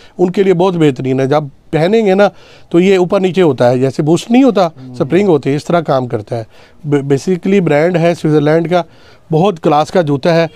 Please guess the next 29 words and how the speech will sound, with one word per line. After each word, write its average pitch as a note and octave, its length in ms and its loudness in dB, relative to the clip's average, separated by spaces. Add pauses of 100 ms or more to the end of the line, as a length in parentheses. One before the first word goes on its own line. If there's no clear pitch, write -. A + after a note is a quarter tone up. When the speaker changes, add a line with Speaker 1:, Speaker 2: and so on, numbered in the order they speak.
(340)
Speaker 1:
ये F3+ 180 2
बीस E3+ 260 -2
हज़ार F#3 240 2
पाँच F3 240 0
सौ F#3 80 2
में F#3 140 2
दे F3 120 4
रहे F3 140 2
थे, F#3 140 0
अभी E3 280 2
हम E3 180 0
लोगों D#3 260 2
ने D#3 100 0
इसको D3 340 -2
offer C3+ 320 0
दी D#3 180 -2
है D#3 160 2
आपके C3+ 380 -2
आने C#3+ 220 2
की D#3 120 -2
वजह D3 260 0
से, D3 140 -4
ये D#3 100 -2
सोलह D3 280 0
हज़ार D3 260 0
पाँच B2 240 -2
सौ - 120 -10
में A#2+ 140 -8
है। A2+ 100 -8